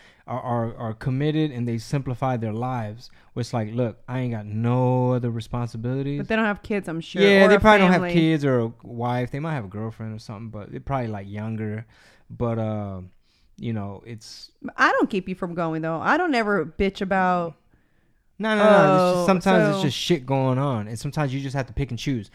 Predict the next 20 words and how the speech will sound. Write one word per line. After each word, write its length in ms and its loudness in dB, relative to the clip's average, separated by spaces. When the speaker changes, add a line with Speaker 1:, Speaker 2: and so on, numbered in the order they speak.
Speaker 1:
For 100 0
example, 360 4
jujitsu's 540 0
on 140 2
Tuesdays 400 2
and 100 -8
Thursdays. 500 -4
Tuesday 320 4
night 200 2
is 120 -4
one 120 -2
of 80 -2
the, 140 -6
uh, 60 -16
big 320 -4
open 220 -8
mics. 400 -14
So 120 -8
it's 120 -10
like, 240 -6